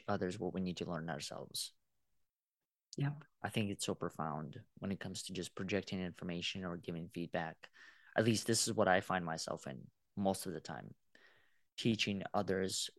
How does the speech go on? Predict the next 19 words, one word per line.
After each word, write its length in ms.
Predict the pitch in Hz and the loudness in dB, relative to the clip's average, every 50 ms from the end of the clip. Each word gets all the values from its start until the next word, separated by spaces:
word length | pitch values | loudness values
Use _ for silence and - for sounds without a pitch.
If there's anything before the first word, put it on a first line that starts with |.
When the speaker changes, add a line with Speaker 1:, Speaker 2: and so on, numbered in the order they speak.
| _ - | _ -10
Speaker 1:
what 500 | - 95 98 87 87 87 80 - - - - - - - _ _ _ _ _ _ _ _ _ _ _ _ _ _ _ _ _ _ _ _ _ - | -6 -2 -2 0 0 0 -2 -4 -6 -10 -12 -12 -20 -20 _ _ _ _ _ _ _ _ _ _ _ _ _ _ _ _ _ _ _ _ _ -4
I 100 | 92 95 | -2 -2
need 180 | 90 90 85 | -2 -2 0
to 80 | 101 92 | -2 0
learn 160 | 92 92 92 | 0 0 0
myself 400 | 101 110 123 - - - - - - _ _ _ _ _ - | 0 0 0 0 0 -2 -2 -4 -8 _ _ _ _ _ 4
or 120 | 101 101 | 4 4
what 160 | 90 95 98 101 | 6 6 4 4
I'm 100 | 98 101 | 4 4
learning 260 | 101 120 139 135 - | 4 2 2 0 -2
myself. 360 | - - - - - - - - - _ _ - - - - - - - - - - - _ _ _ _ _ _ - - _ - | -4 -6 -6 -8 -8 -10 -14 -16 -20 _ _ -20 -20 -20 -20 -20 -20 -20 -20 -20 -20 -20 _ _ _ _ _ _ -20 -8 _ 2
And 240 | 117 104 101 98 | 4 4 4 6
the, 120 | 98 104 - - - | 4 4 2 2 2
the 340 | 113 107 101 95 95 95 - - | 4 6 6 6 4 2 0 -2
part 200 | - - 123 117 | -2 2 4 4
about 240 | 101 95 101 95 92 | 6 6 6 6 6
desire 560 | 85 92 - - 87 87 92 92 92 87 82 | 2 0 0 0 2 2 4 6 6 6 4
as 140 | 78 - - | 4 2 0
well, 460 | - 92 95 90 87 78 80 85 - | 0 2 4 4 4 4 2 -2 -6